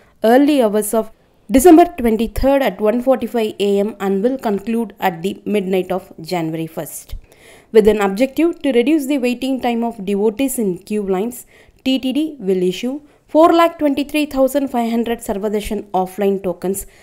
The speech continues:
continuously from December twenty-second afternoon two P M in all ninety-two counters at nine locations in Tirupati.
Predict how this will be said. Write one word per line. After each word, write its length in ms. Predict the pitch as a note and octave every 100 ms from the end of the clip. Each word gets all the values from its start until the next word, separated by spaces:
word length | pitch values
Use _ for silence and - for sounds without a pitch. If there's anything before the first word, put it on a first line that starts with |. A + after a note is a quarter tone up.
| _ _
continuously 1040 | - D4 D4 F4 D4 C4+ G3+ G3+ G3+ B3 C4 _ _
from 260 | C#4+ B3+
December 520 | G#3 A#3 C#4+ C4+ C4 C#4+ C#4+ -
twenty-second 840 | G#3 G3+ A3 G#3 A3 G#3+ C4 C#4 - -
afternoon 720 | A3 A3 - C4 C#4 B3+ -
two 180 | D#4 D#4+ D#4+
P 200 | A3+ F3
M 180 | A3+ B3 - -
in 200 | B3 B3+
all 280 | A#3 C#4 F#4
ninety-two 720 | D#4 B3+ C4+ B3+ C#4+ D4 D4 D4
counters 520 | B3 A3 A#3 A#3+ -
at 240 | - G#3 A3
nine 300 | A#3 D4 D#4
locations 540 | A3 G#3+ F#3+ G3 G3 -
in 180 | G3+ G3+
Tirupati. 580 | F3 F3 E3 - -